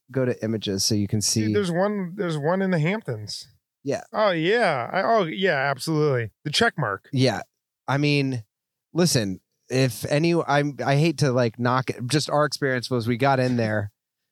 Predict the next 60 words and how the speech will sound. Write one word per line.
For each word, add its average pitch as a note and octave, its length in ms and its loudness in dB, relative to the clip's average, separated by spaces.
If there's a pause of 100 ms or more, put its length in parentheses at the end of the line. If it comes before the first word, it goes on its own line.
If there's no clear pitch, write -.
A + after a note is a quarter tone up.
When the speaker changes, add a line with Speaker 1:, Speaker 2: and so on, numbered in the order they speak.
(180)
Speaker 1:
We D3 100 0
got D#3 260 2
in D3+ 60 2 (100)
Speaker 2:
Are C#3 40 2
you C#3 60 2
Speaker 1:
there. C3 180 2
Speaker 2:
worried E3+ 320 0
that, E3 100 2
like, D3 220 -2
the D#3 60 -4
C F3 320 -2
E D3+ 60 2
O D3 120 2
of C#3+ 80 -2
America's C#3+ 480 0
Best C3+ 260 -2
Value C3 400 0
Inn C3 160 -2
listens C3 360 -4
to C#3+ 100 -4
the A#2+ 60 -6
pod? B2 360 0 (280)
Speaker 1:
He's C3+ 240 0
a C3+ 60 2
Hilton E3+ 300 2
guy. G2+ 300 -2 (520)
Speaker 2:
I'm F#3 200 0
a, - 80 -6 (260)
I'm C3 120 -2
Speaker 1:
And D3+ 80 2
Speaker 2:
a - 20 2
Speaker 1:
you're F3+ 80 2
a - 40 0
Speaker 2:
Hilton - 60 0 (140)
Speaker 1:
Delta F#3+ 60 -4
Speaker 2:
fan. C3 80 0
Speaker 1:
guy. G#2+ 280 2
Speaker 2:
I'm E3 100 -2
a D#3 40 2
Hilton F#3+ 300 0
guy F#3+ 200 0
and F#3 80 2
a E3 60 2
Delta D3 260 2
guy. C#3+ 160 0
I've C#3+ 80 -2
been, F#3+ 160 -2
I've F3+ 160 -2
been G3 120 2
a F#3 60 2
Delta D#3 360 0
patron D3 380 -2
for B2 440 -2
a D#3+ 80 -8
long C#3+ 460 0
time C3+ 240 0
now. B2+ 140 -2 (420)
Tons D#3+ 260 2
of E3+ 60 0
miles. C#3 560 0